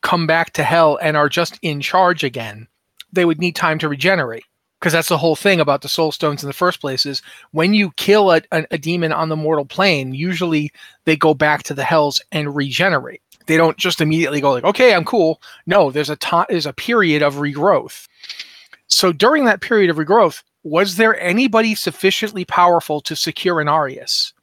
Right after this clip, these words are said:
Inarius may not actually be an arch-, an archangel. He, he's not actually on the Angiris Council,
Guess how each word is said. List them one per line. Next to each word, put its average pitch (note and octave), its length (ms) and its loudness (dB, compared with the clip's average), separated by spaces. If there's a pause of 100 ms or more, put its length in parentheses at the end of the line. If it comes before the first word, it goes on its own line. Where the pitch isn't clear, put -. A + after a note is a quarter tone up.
(320)
Inarius C4 600 2 (520)
may G#3 320 2
not C4 320 4
actually G3 480 -4
be F3+ 420 -2
an D#3+ 80 0 (160)
arch-, E3+ 480 0
an C#3 300 -10
archangel. D3+ 640 -4 (400)
He, F3+ 240 -4
he's F3+ 160 -6
not A#3+ 180 4
actually A3 460 0
on F3+ 280 2
the E3+ 120 -2
Angiris D#3 400 -4
Council, D3 480 -6